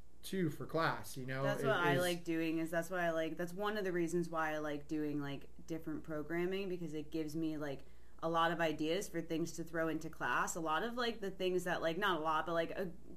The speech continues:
Speaker 2: like, some of the, like, workout, um, like, structures or the movements and stuff that sometimes I'll throw into class that are newer. They're, like, things that I did that I was like,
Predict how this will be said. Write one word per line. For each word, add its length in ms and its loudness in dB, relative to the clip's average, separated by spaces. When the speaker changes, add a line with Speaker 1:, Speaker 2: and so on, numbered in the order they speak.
Speaker 2:
like, 240 0
some 220 -2
of 100 -2
the, 120 0
like, 320 0
workout, 680 0
um, 460 4
like, 160 0
structures 580 0
or 160 2
the 140 2
movements 560 2
and 120 -4
stuff 280 0
that 100 -4
sometimes 320 -2
I'll 100 -2
throw 240 -2
into 180 -2
class 360 0
that 120 -2
are 120 0
newer. 480 0
They're, 220 6
like, 240 2
things 220 2
that 120 2
I 120 4
did 260 4
that 80 2
I 120 8
was 100 0
like, 140 0